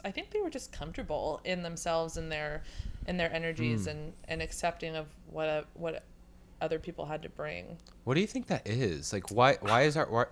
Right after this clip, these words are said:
Speaker 2: do you think it's fear? Are we scared of, actually, you know what?
Speaker 1: Yeah.
Speaker 2: I, let me read, read this quote. Um,
Speaker 1: I think
Speaker 2: uh,
Speaker 1: this goes back to our vulnerability thing. Like, we, they're not s-, they're not as scared to just live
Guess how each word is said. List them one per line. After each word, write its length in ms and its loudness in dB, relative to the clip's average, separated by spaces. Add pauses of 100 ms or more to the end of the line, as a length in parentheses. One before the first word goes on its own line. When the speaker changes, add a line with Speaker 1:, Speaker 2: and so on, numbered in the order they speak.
(140)
Speaker 2:
do 80 -2
you 40 2
think 140 2
it's 180 0
fear? 560 0 (500)
Are 80 2
we 100 4
scared 560 4
of, 480 0 (300)
actually, 320 -2
you 40 2
know 140 2
what? 220 8
Speaker 1:
Yeah. 180 6
Speaker 2:
I, 220 6 (340)
let 100 0
me 120 2
read, 260 0
read 160 2
this 160 -6
quote. 340 0 (460)
Um, 420 0 (840)
Speaker 1:
I 80 -6
think 60 -2
Speaker 2:
uh, 40 0
Speaker 1:
this 140 -2
goes 160 -4
back 220 0
to 100 -6
our 100 -2
vulnerability 760 -4
thing. 320 -10
Like, 220 -8
we, 760 -6 (1200)
they're 180 0
not 280 -2
s-, 300 -8 (280)
they're 140 -2
not 180 -2
as 120 -4
scared 420 -2
to 100 -12
just 280 -10 (800)
live 680 0